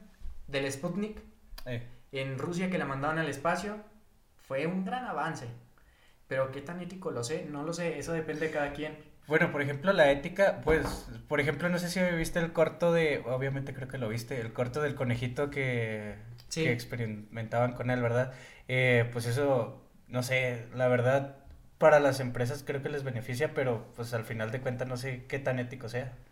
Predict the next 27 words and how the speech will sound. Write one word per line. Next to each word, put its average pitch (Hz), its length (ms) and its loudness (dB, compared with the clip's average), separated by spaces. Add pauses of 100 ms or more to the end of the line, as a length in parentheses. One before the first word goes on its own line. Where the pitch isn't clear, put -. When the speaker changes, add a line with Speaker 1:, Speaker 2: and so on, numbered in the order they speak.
(140)
Speaker 1:
Ese 143 200 -4
es 165 120 -4
el 170 100 -2
problema, 131 520 -2
que 127 380 -4
muchas 160 360 -2
veces 185 280 0
no 175 160 -2
lo 180 80 2
hacen 180 220 0
con 156 160 -4
el 135 100 -6
proceso 123 380 -8
de 156 100 -4
ser, 156 280 0
simplemente 165 540 -4
con 147 120 -6
la 139 60 -4
investigación, 123 680 -4
de 127 100 -8
que 123 120 -10
Speaker 2:
Ujú. 120 80 -6 (340)
Speaker 1:
ya 185 200 2
acabé 220 260 0
con 214 120 -4
este 214 180 -4
animal 190 460 -2